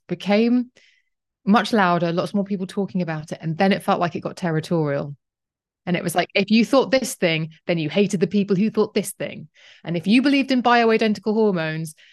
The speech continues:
then you must be angry with the people who believe in body identical hormones. And that, Natalie, is when it becomes really unhelpful, 'cause the whole thing is about empowering women, right?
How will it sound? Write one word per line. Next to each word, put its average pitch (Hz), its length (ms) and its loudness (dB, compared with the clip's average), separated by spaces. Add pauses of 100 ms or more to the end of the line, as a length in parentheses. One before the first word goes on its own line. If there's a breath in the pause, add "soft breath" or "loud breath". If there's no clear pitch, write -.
(340 soft breath)
then 170 320 0
you 190 240 2
must 185 440 0
be 196 220 -2
angry 185 320 0
with 175 140 -4
the 165 60 -12
people 180 280 -6
who 175 180 -6
believe 180 260 -2
in 175 80 -4
body 190 220 0
identical 165 440 -6
hormones. 151 340 -8
And 165 300 -4
that, - 480 0 (160)
Natalie, 165 280 -2
is 165 100 -4
when 170 100 0
it 165 80 -8
becomes 170 280 -6
really 160 180 -2
unhelpful, 160 560 -4
'cause 160 120 -8
the 190 80 -4
whole 240 300 2
thing 220 180 2
is 185 80 2
about 165 220 -2
empowering 156 480 -4
women, 160 260 -2
right? 196 340 -4